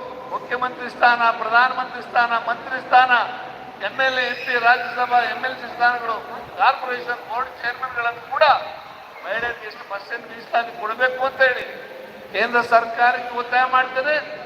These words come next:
ತನ್ಮೂಲಕ ರಾಜ್ಯ ಸರ್ಕಾರಕ್ಕೆ ಒತ್ತಾಯ ಮಾಡ್ತೇನೆ. ಈ ಬಗ್ಗೆ ಧ್ವನಿ ಎತ್ತಲಿಕ್ಕೆ ನಮ್ಮ ರಾಹುಲ್ ಗಾಂಧಿ ಅವರು ಪಾರ್ಲಿಮೆಂಟ್‌ನ ವಿರೋಧ ಪಕ್ಷದ ನಾಯಕರು, ಮಲ್ಲಿಕಾರ್ಜುನ್ ಖರ್ಗೆ ವಿರೋಧ ಪಕ್ಷದ ನಾಯಕರು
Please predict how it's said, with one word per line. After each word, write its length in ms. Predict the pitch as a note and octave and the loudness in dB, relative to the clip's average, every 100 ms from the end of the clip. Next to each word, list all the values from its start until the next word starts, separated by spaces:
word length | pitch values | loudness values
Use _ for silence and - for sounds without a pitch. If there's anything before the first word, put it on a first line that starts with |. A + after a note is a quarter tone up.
| - | 2
ತನ್ಮೂಲಕ 500 | G#3 A3+ C#4 C4+ A3 A#3 | 2 4 2 2 2 6
ರಾಜ್ಯ 300 | G#3+ B3 C4+ | 6 6 0
ಸರ್ಕಾರಕ್ಕೆ 600 | C4 B3+ - A#3 A3+ - | 0 0 0 -4 -4 -8
ಒತ್ತಾಯ 300 | G#3 A3 G#3+ | -6 -6 -4
ಮಾಡ್ತೇನೆ. 400 | G#3+ G#3+ G#3 G3+ F#3+ - - - A#3 | -6 -8 -10 -10 -12 -14 -16 -16 -10
ಈ 60 | |
ಬಗ್ಗೆ 320 | A3+ A#3+ C4 | -8 -6 -6
ಧ್ವನಿ 260 | B3+ G#3+ C#4+ | -6 -8 0
ಎತ್ತಲಿಕ್ಕೆ 500 | A3+ - B3 A3 A3+ | 2 2 -4 -8 -8
ನಮ್ಮ 280 | G#3+ G#3+ G3+ | -6 -6 0
ರಾಹುಲ್ 320 | G3+ C4 C#4 | 4 4 2
ಗಾಂಧಿ 300 | B3 A#3+ G#3+ | -2 -4 -4
ಅವರು 380 | G#3+ G3+ - - - - - - - - - - | -8 -10 -14 -16 -18 -18 -18 -20 -20 -20 -6 4
ಪಾರ್ಲಿಮೆಂಟ್‌ನ 500 | A3+ C#4+ C#4 C4 A#3+ | 6 6 2 -2 -4
ವಿರೋಧ 320 | G#3+ A#3+ C4+ | 2 6 6
ಪಕ್ಷದ 400 | C#4 B3 A3+ A3 | 4 -4 -2 6
ನಾಯಕರು, 420 | G#3 C4+ A3 F#3 - - - - | 6 6 2 -8 -10 -14 -16 -4
ಮಲ್ಲಿಕಾರ್ಜುನ್ 680 | F#3+ B3+ C4 B3+ B3+ B3+ - | -2 -2 0 0 0 -2 -8
ಖರ್ಗೆ 340 | A#3 A#3 A3+ G#3+ | -4 -2 -4 0
ವಿರೋಧ 180 | A#3+ | 0
ಪಕ್ಷದ 460 | B3+ A#3+ A3+ A3 G#3 | 0 -4 -6 -8 -2
ನಾಯಕರು 380 | A3 C#4+ - | -2 -2 -6